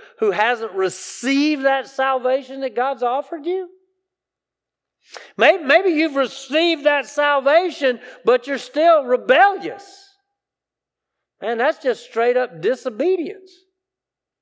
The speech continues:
Okay? Who am I to God? You know what? I, I can recall. I remember. Uh, I've told y'all this story before a long time ago, but,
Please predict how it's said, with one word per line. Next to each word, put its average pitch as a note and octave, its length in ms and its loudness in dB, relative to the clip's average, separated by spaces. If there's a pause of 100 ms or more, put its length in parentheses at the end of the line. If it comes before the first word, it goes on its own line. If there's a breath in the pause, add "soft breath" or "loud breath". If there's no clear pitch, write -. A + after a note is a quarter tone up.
(800)
Okay? D4 360 -2 (1120 loud breath)
Who G4 220 6
am F#4+ 220 4
I F4 180 6
to C#4 100 0
God? B3+ 560 2
You E4 80 -2
know F#4 120 2
what? F4 300 4
I, D4 260 0 (180)
I D#4+ 40 0
can B3 180 -6
recall. G3+ 400 -2 (220 loud breath)
I A#3 120 4
remember. A3 440 0 (260 loud breath)
Uh, D#3+ 180 2
I've E3+ 300 0
told B3 260 0
y'all G3 180 2
this E3+ 140 -6
story F#3+ 280 0
before E3+ 320 -2
a D#3 60 -2
long E3+ 220 -2
time D#3+ 240 -4
ago, C#3 200 -4
but, C3+ 200 -6